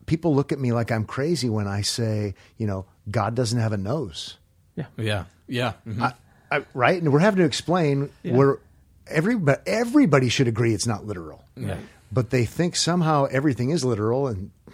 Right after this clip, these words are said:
Speaker 1: it just blows my
Speaker 2: Yeah.
Speaker 1: mind. You, we have to say, you know, God's nostrils,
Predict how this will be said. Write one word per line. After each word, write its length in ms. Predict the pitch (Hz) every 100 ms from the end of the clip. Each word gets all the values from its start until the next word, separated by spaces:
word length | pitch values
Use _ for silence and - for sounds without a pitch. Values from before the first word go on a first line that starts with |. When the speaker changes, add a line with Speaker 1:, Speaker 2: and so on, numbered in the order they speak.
| - - - - - -
Speaker 1:
it 80 | 120
just 220 | - 107
blows 220 | 135 120
my 140 | 123
Speaker 2:
Yeah. 160 | 117 151
Speaker 1:
mind. 220 | 135 110
You, 240 | - 117 -
we 120 | 127
have 100 | 123
to 80 | 110
say, 300 | - 131 117
you 100 | 107
know, 120 | 101
God's 380 | 98 110 117 107
nostrils, 840 | 107 113 - - 82 85 - -